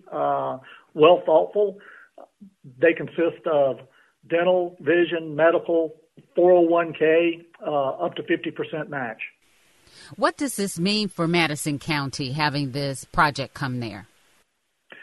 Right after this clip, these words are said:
Speaker 1: Well, first and foremost, we're extremely excited that Amazon chose to build its largest and, you know, and its only robotic system here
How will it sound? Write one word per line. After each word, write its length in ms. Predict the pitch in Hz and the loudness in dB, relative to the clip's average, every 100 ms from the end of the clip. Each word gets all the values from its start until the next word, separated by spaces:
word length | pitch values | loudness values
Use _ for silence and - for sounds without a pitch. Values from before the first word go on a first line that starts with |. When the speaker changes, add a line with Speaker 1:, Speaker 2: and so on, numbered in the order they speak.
| - - _ - | -20 -20 _ -2
Speaker 1:
Well, 240 | 320 - - - | 2 2 -2 4
first 240 | 240 226 - | 6 6 2
and 120 | - | 2
foremost, 440 | 190 165 147 135 165 | 4 4 2 0 -6
we're 140 | 151 | -8
extremely 440 | - 185 180 151 | -6 -4 -4 -4
excited 500 | 131 - 156 156 147 139 | -6 -6 -2 -2 -2 -4
that 100 | 135 | -4
Amazon 600 | 143 135 139 135 127 123 - | -4 -4 -6 -6 -8 -10 -4
chose 280 | 147 139 139 | -2 -4 -6
to 80 | 139 | -4
build 260 | 135 135 | -4 -4
its 140 | 131 - 135 | -10 -12 -8
largest 540 | 135 139 135 135 127 - - | -2 -2 -2 -8 -10 -16 -14
and, 320 | 131 120 143 | -14 -14 -16
you 140 | 139 | -14
know, 240 | 127 110 120 | -12 -12 -12
and 280 | 120 143 131 | -6 -6 -6
its 120 | 127 | -4
only 320 | 147 156 131 | -4 -4 -6
robotic 500 | 117 120 127 135 113 - | -6 -2 2 0 0 -10
system 320 | 139 - 120 123 | -14 -14 -18 -14
here 300 | 131 127 | -12 -12